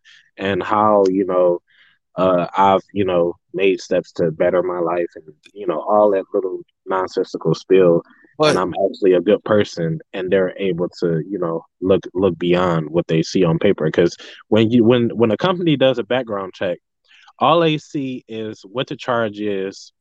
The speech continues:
Speaker 1: what the dates are, and what county and state and all that. They don't,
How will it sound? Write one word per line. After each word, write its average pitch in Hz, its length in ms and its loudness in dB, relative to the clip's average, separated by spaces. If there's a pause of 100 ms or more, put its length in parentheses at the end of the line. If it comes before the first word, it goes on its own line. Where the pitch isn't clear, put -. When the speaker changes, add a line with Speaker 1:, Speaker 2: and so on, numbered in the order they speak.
(180)
Speaker 1:
what 107 240 0
the 120 80 0
dates 107 340 0
are, 98 220 4
and 95 140 -4
what 101 220 -2
county 101 440 0
and 90 200 -4 (260)
state 110 340 -2
and 180 80 -12
all 85 180 -4
that. 82 180 -8
They 151 100 0
don't, 107 260 -2